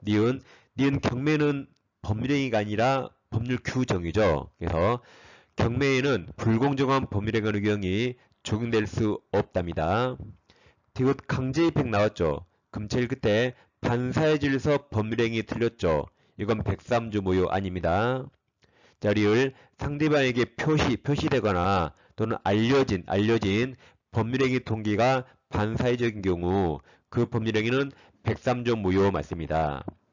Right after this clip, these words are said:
예, 틀린 거라 사 번이 정답입니다.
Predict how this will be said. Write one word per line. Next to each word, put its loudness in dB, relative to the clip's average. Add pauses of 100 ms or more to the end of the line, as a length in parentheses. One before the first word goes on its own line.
(480)
예, -6
틀린 -2
거라 2 (300)
사 0
번이 0
정답입니다. -4